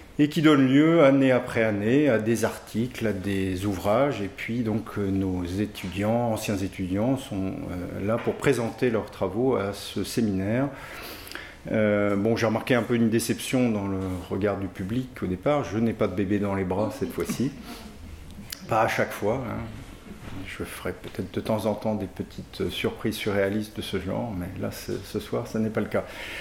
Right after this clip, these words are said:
Donc, euh, je présente, euh, comme chaque fois, le futur, euh,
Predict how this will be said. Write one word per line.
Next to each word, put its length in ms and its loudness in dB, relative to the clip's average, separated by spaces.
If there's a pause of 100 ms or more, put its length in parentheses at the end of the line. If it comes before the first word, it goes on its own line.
(240)
Donc, 320 4
euh, 220 6 (420)
je 180 2
présente, 760 0
euh, 540 4
comme 160 0
chaque 200 0
fois, 300 2
le 720 4 (180)
futur, 760 4
euh, 240 2